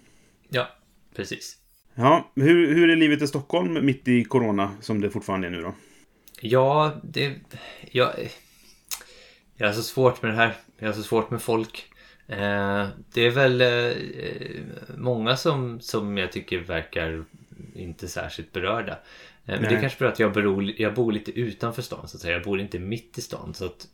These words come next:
Speaker 2: Nej,
Speaker 1: folk
Speaker 2: just det.
Speaker 1: som, folk som inte är i stan, de är ju liksom i de små centrerna utanför stan till en nästan större del än de var innan, liksom. Och det är kanske
Speaker 2: Mm.
Speaker 1: därför jag, jag ser så mycket folk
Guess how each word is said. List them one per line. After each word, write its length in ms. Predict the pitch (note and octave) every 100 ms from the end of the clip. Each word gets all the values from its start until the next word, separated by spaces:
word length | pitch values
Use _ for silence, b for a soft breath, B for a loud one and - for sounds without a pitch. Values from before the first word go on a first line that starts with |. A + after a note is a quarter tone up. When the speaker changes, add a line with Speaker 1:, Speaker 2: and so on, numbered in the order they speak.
| -
Speaker 2:
Nej, 140 | A2+
Speaker 1:
folk 80 | B2
Speaker 2:
just 120 | C3
det. 60 | -
Speaker 1:
som, 360 | G#2 G2+ B2 - b b b b - _ -
folk 180 | A2
som 120 | A2 G#2+
inte 300 | A#2 G2+ C#3+
är 40 |
i 40 | A2
stan, 340 | - F#2+ F#2+
de 160 | G2+ G#2
är 140 | A2
ju 180 | A#2 G2+
liksom 320 | F2+ - F2+
i 40 |
de 120 | F#2 F2+
små 320 | - F2+ F2
centrerna 500 | - A2+ A#2 G2 E2+
utanför 380 | F2 - G2+ B2
stan 320 | - E2 D#2+ _ _
till 180 | F2+ E2+
en 100 | F2
nästan 260 | E2 F2
större 440 | - - E3 E3 F#2
del 320 | E2 D#2+ E2
än 100 | E2+
de 140 | E2
var 220 | E2+ E3+
innan, 320 | F2 E2+ A#2+ -
liksom. 300 | - - E2+
Och 80 | E2+
det 40 | B2
är 20 |
kanske 140 | A#2 B2
Speaker 2:
Mm. 20 | A2+
Speaker 1:
därför 200 | G2 -
jag, 240 | G2 F2 E2 - b b b _ _ -
jag 180 | F2
ser 240 | - G#2+ A2
så 160 | -
mycket 240 | F#2+ D#2 G#2
folk 340 | A2+ G2 F2+